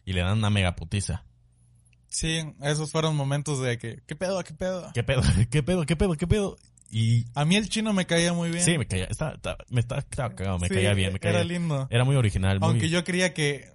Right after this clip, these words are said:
Speaker 2: el chino se la traía, o sea, era como un doble agente o algo así. Creí que en
Speaker 1: No.
Speaker 2: algún momento se le iba a voltear porque, pues, se lo mue-, no te, no te cuentan nada de él.
Speaker 1: No,
Speaker 2: Pero
Speaker 1: te das por hecho de que sí
Speaker 2: me
Speaker 1: son
Speaker 2: gustó.
Speaker 1: amigos ahí durante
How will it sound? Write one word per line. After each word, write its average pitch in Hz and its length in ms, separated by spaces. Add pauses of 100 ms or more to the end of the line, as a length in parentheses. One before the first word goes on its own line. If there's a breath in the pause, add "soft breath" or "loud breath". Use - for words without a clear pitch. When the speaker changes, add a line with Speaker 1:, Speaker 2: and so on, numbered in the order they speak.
(100)
Speaker 2:
el 143 180
chino 175 240
se 147 120
la 139 140
traía, 147 400 (100)
o 151 120
sea, 147 220
era 151 360
como 139 340
un 147 80
doble 151 240
agente 151 400
o 135 80
algo 139 160
así. 139 360
Creí 165 240
que 190 60
en 180 60
Speaker 1:
No. 170 60
Speaker 2:
algún 165 200
momento 175 600 (440 loud breath)
se - 180
le 143 80
iba 151 120
a - 20
voltear 143 400
porque, 131 440 (300)
pues, - 140
se 151 80
lo 151 100
mue-, 170 240 (440)
no 170 160
te, 208 120
no 180 180
te 247 120
cuentan 180 360
nada 160 300
de 156 120
él. 165 140 (560 soft breath)
Speaker 1:
No, 147 140
Speaker 2:
Pero 143 160
Speaker 1:
te 113 60
das 120 240
por 104 220
hecho 120 260
de 110 120
que 92 120
sí 90 80
Speaker 2:
me - 20
Speaker 1:
son - 180
Speaker 2:
gustó. 95 160
Speaker 1:
amigos 90 300
ahí 85 140
durante 85 500